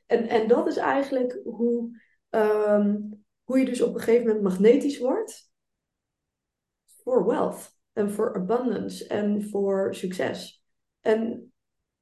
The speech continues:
succes trekt succes aan. Zo simpel is het.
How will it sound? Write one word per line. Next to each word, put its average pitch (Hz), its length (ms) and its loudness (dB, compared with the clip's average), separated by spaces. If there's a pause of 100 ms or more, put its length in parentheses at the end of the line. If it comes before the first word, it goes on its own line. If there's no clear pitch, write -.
(260)
succes - 800 -8
trekt 208 400 -6
succes - 760 -8
aan. - 500 -8 (1040)
Zo 190 200 -2
simpel 180 360 -2
is - 160 -8
het. - 220 -16